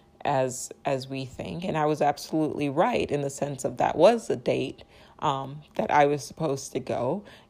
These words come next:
And, um, we do come into the reality knowing everything that's gonna happen and, and that everything was pre-recorded or everything is pre-recorded and you're just kind of along for the ride the same way you would be along for the ride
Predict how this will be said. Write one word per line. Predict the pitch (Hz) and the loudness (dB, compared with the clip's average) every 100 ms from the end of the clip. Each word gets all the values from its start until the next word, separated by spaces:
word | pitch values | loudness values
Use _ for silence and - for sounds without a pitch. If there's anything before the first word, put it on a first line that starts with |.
| - | -4
And, | 143 131 131 131 - - | 0 0 -2 -6 -12 -2
um, | 135 127 131 139 151 _ - _ _ _ _ _ _ _ - _ _ _ - - | 0 0 -4 -8 -12 _ -20 _ _ _ _ _ _ _ -20 _ _ _ -20 -10
we | 226 151 165 | -2 2 2
do | 185 262 | 2 0
come | - 165 156 | 0 -2 -2
into | 147 156 | 0 2
the | 147 | 4
reality | 143 135 139 139 135 | 6 8 8 6 0
knowing | 135 151 160 156 151 | 0 2 4 4 4
everything | 151 156 156 151 | 2 2 0 -2
that's | 131 - | -4 -2
gonna | 143 143 | -2 -2
happen | 139 131 - 185 | -2 -2 0 0
and, | 156 135 - - - | -2 -4 -12 -20 -4
and | 160 160 | -2 2
that | 156 - | 2 4
everything | 180 202 202 196 190 | 6 4 2 0 2
was | 254 370 - | 0 0 -4
pre-recorded | - 156 143 139 127 - 127 139 160 - | -2 2 2 -2 -4 0 2 2 0 2
or | 151 | 0
everything | 170 180 170 156 | 2 0 -2 -2
is | 285 - | -4 -6
pre-recorded | - 147 143 - 143 147 156 | -6 -4 -4 -2 0 0 0
and | 151 | 0
you're | 175 | 0
just | 180 175 | 0 -4
kind | - 180 | -4 -2
of | 160 | 0
along | 156 156 160 | 2 2 0
for | 160 160 | -2 -4
the | 151 | 2
ride | 170 180 165 | 2 4 2
the | |
same | 160 160 160 | 0 0 2
way | 151 | 2
you | 151 156 160 | 2 2 0
would | 151 151 | 0 -4
be | - 147 | 0 2
along | 151 147 151 | 4 2 0
for | - 151 | -4 -2
the | 143 | 2
ride | 160 165 151 | 6 6 4